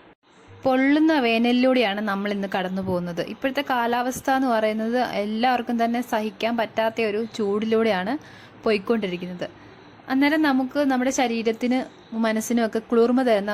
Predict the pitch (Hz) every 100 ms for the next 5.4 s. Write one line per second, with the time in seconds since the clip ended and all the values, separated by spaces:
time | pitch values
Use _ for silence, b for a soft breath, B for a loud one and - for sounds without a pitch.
0 | 202 208 240 B B B - 202 208 202
1 | 233 202 202 220 196 190 214 214 208 214
2 | 208 - 220 208 170 165 165 165 - -
3 | - 226 247 226 226 233 285 285 262 185
4 | 180 185 294 - B B B - _ _
5 | 233 254 277 339